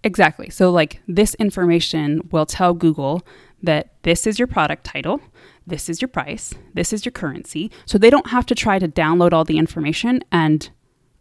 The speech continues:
automatically figure it out. So you're basically just saying, "Here," it's like a matching game.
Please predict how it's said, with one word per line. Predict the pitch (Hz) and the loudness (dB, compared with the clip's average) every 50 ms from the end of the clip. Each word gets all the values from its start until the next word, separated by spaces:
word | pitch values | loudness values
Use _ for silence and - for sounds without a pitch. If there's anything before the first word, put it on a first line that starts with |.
| _ _ - | _ _ 4
automatically | 165 180 180 180 165 160 - - 160 | 6 6 6 6 4 2 0 -2 -6
figure | - - 170 - 151 143 | -6 -4 -6 -6 -6 -6
it | 147 - | -8 -8
out. | - - - - _ - - | -8 -8 -8 -12 _ -8 -2
So | - 175 | 2 4
you're | 165 165 165 | 4 4 4
basically | 190 208 208 - - 180 165 | 4 2 2 2 0 -4 -2
just | 165 160 - | -2 -4 -4
saying, | - 175 151 143 135 | -4 -4 -4 -4 -6
"Here," | - - - 269 277 - - - | -8 -8 -4 -4 -4 -4 -6 -12
it's | - - 339 | -4 0 2
like | 320 | 6
a | 381 330 | 8 8
matching | 220 170 160 208 - - 185 156 | 8 8 8 6 6 6 4 4
game. | 143 151 - - 180 | 4 2 -2 -4 -6